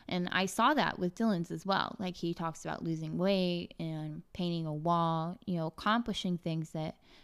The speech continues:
I can't really speak for him right now, but I can say maybe he's wanted to do these things for a long time. And I see that with myself as well, with the health things and my health goals, the diet and the exercise.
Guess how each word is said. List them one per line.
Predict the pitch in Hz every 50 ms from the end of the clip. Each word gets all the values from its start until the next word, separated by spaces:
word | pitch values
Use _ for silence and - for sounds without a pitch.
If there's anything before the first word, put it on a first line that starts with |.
| - - - - - - - - - -
I | 160 180 185
can't | 185 - - 196 180 170
really | 180 175 170
speak | 175 - - 175 170
for | - 180
him | 170 165 160
right | 156 156 -
now, | 185 214 247 233 208 185
but | 175 185 165
I | 170
can | 165 - 175 165 -
say | - - 175 170 170 170 - -
maybe | - 175 170 175 180 180
he's | 180 175 170
wanted | - 170 165 165 165 -
to | 175 165
do | 165 160 156
these | 160 160 160
things | - 170 165 160 -
for | - 165
a | 160
long | 156 160 156 156 156
time. | - - - 214 220 196 165 151 156 - -
And | - 170
I | 165 165
see | 160 - - 190 180
that | 170 165 - -
with | 175 170 -
myself | 170 165 165 - - 170 170 165 -
as | 165 156 -
well, | 170 170 170 170 165 156 165 - - - - - - _ _ -
with | - 170 160 156 160 156 _ -
the | 165 156 147 147 147 156 - -
health | 175 160 165 160 165 160 - -
things | 175 165 156 156 156 156 160 - - - -
and | 170 160
my | 156 151
health | 143 143 160 170 180 175 - -
goals, | 170 160 156 156 156 - -
the | 165 160
diet | - 156 147 151 151 151 151 151 156 -
and | - 165
the | 160 - -
exercise. | 165 - - - 165 - - 156 151 147 147 147 147 151 151 151 156 147 - -